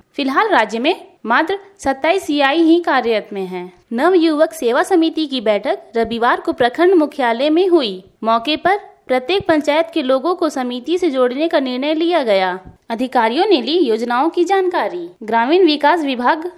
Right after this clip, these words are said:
भारत सरकार ने प्रधान सचिव के संभावित दौरे को लेकर प्रखंड में तैयारियां जोरों पर है।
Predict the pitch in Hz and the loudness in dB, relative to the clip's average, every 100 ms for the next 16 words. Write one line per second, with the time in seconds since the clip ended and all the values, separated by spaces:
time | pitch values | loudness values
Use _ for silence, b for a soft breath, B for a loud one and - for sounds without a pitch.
0 | - 233 240 381 415 302 233 269 262 240 | -10 -2 2 0 2 0 2 2 2 0
1 | 381 - - 233 240 302 381 - - 254 | -2 -2 0 0 2 0 0 0 -2 0
2 | 349 381 370 311 269 247 240 349 359 254 | 0 2 2 2 2 2 2 2 0 2
3 | 247 262 370 311 247 220 220 349 - 226 | 2 2 0 2 2 2 2 -2 0 -2
4 | 269 370 381 269 320 B B B 254 247 | 2 2 2 2 -2 B B B 2 4
5 | 226 233 320 277 269 359 403 233 214 190 | 2 4 2 4 4 4 4 2 2 -2